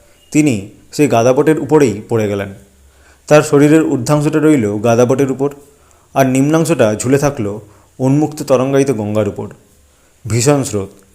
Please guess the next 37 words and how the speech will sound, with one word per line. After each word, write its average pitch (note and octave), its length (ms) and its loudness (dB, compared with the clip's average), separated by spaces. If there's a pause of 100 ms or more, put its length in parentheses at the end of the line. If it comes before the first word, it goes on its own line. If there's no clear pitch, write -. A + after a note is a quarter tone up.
(380)
ব্যস্ত B2+ 320 2
যাত্রীরা C#3 540 2
সবাই B2+ 260 2
পার A2 240 2
হয়ে A2 140 -2
গেল। G2+ 240 -6 (640)
কে E3 120 4
পড়ে D#3+ 260 4
আছে, D#3+ 320 4
কেন C3 240 0
পড়ে D3 200 4
আছে, C3+ 380 2 (220)
তা C3+ 100 4
জানবার B2 380 2
যথেষ্ট A#2+ 360 -2
সময় B2 260 -6
তাদের A2 220 -4
হাতে G#2+ 200 -8
নেই। G2+ 220 -8 (1000)
গাদা C3 260 6
বোট E3+ 280 4
আর C#3 140 2
লঞ্চের B2+ 360 2
মধ্যবর্তী C3 480 -2
ফাঁকা B2 240 -6
অংশটি C#3 300 -2
দিয়ে G2 280 -4 (440)
যদি A#2+ 500 0
ওই C#3 120 0
দুরন্ত C3+ 360 0
নদীর C#3+ 340 0
উথাল D3 240 -2
পাথাল D3 280 -2
ঢেউয়ের C3 260 0
মধ্যে C3+ 240 -2
পড়ে C3+ 160 4
যান, G#2 240 -2